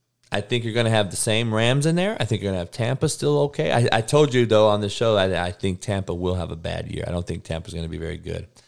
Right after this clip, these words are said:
I don't think they have the same buy-in, the same hoorah, the same thing. I think it's old news now with Tom Brady. I think they are older, and I don't think they're gonna have the success everyone thinks. I don't know why people, just people,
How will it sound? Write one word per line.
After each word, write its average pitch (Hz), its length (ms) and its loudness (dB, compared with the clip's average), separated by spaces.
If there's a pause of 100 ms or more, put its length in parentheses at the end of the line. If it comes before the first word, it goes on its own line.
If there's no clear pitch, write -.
(180)
I - 60 -4
don't 98 120 0
think 95 160 -2
they 87 80 -4
have 87 200 -2
the - 60 -10
same 85 340 -2
buy-in, 87 540 2
the 80 80 -2
same 80 320 -6
hoorah, 92 640 6
the 82 80 -10
same 85 300 -6
thing. 85 200 0
I 80 80 -4
think 85 240 -6
it's 85 240 -8
old 95 360 6
news 104 400 4
now 113 320 2
with 110 180 0
Tom 117 240 0
Brady. 123 360 0 (460)
I 85 100 -4
think 85 340 -4
they 95 260 6
are 120 180 8
older, 135 640 6 (580)
and 87 220 0
I 90 80 2
don't 92 200 0
think 95 300 -2
they're 90 140 0
gonna 87 200 -2
have 87 260 -2
the 87 240 0
success - 580 -4
everyone 82 340 -4
thinks. 110 460 -4 (180)
I 80 60 -10
don't 76 100 -6
know 76 80 -6
why 78 180 -6
people, - 280 -12
just - 260 -12
people, - 260 -6